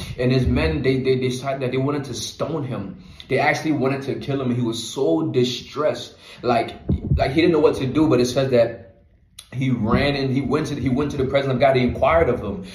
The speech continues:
And I, I think that David, most of the time, he handled his, his trauma, like, in a, in a good way. At first, he did respond with anger, but, like, the Lord helped him.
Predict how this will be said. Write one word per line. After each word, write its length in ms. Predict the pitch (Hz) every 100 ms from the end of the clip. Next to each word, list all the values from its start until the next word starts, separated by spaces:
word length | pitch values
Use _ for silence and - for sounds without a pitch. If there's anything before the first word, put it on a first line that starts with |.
| -
And 260 | 127 123 -
I, 400 | 120 - 107 120
I 80 | -
think 160 | 156
that 220 | 135 127
David, 520 | - 131 156 190 185 - - - - - -
most 380 | 113 156 202
of 80 | 190
the 100 | 143
time, 320 | 120 147 156
he 60 | 135
handled 560 | 131 135 147 151 156 151
his, 320 | 131 127 -
his 280 | 127 123 -
trauma, 440 | - 143 143 139
like, 560 | 139 - 120 120 113 - - - - - - -
in 140 | 151 139
a, 40 |
in 200 | 131 135
a 40 |
good 280 | 113 - 131
way. 420 | 107 113 101 - 92 - - - - -
At 240 | 131 135 -
first, 260 | 175 196
he 80 | 170
did 540 | 131 135 151 170 - -
respond 600 | 131 131 131 147 139 127
with 140 | 123
anger, 380 | 127 143 151 165
but, 180 | 135 123
like, 200 | 117 -
the 80 | 123
Lord 260 | 123 131
helped 400 | 123 - 139 131
him. 240 | 123 101